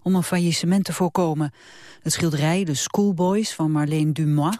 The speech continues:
werd eind juni bij Veilinghuis Christie's verkocht voor bijna een miljoen euro.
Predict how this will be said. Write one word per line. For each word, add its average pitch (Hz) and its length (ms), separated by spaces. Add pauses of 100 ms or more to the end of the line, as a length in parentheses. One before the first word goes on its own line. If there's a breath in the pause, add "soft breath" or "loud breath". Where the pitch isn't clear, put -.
(140)
werd 175 300
eind 185 280
juni 226 260
bij 196 180
Veilinghuis 202 520
Christie's 226 380
verkocht - 360
voor 214 120
bijna 220 360
een 196 140
miljoen 202 480
euro. 160 420